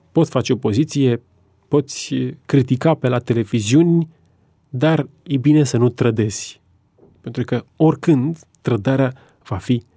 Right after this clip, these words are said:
pedepsită. Versetul douăzeci și trei. „Iată ce spun înțelepții.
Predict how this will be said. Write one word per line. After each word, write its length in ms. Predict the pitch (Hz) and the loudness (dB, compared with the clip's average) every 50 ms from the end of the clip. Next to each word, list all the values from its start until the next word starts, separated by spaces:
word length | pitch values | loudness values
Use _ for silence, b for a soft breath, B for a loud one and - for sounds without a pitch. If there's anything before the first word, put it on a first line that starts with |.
| _ _ _ _ | _ _ _ _
pedepsită. 560 | - 120 104 113 104 - - - - - - - _ _ _ _ _ _ _ _ _ _ _ _ _ _ _ _ _ _ _ _ _ _ _ _ _ _ _ b b b b b b b b b b b b b | -4 0 0 -2 -4 -4 -10 -10 -10 -10 -14 -14 _ _ _ _ _ _ _ _ _ _ _ _ _ _ _ _ _ _ _ _ _ _ _ _ _ _ _ b b b b b b b b b b b b b
Versetul 400 | 139 143 - - 208 - 214 156 | -2 -2 -2 -2 0 0 0 2
douăzeci 300 | 143 170 156 131 127 107 | 4 4 4 4 2 0
și 100 | 127 123 | -2 -4
trei. 280 | - 113 104 92 95 - _ _ _ _ _ _ _ _ _ _ _ _ _ _ b b b b b b b b b b b b b b | -4 -4 -6 -6 -6 -12 _ _ _ _ _ _ _ _ _ _ _ _ _ _ b b b b b b b b b b b b b b
„Iată 400 | _ 120 131 143 156 151 - 180 | _ 0 0 0 0 2 0 0
ce 120 | - - | 2 2
spun 360 | 143 131 - - 143 135 123 127 | 0 0 0 2 2 4 4 4
înțelepții. 640 | 131 123 127 135 113 107 101 - - - - - | 2 2 0 0 0 0 -2 -4 -10 -12 -12 -12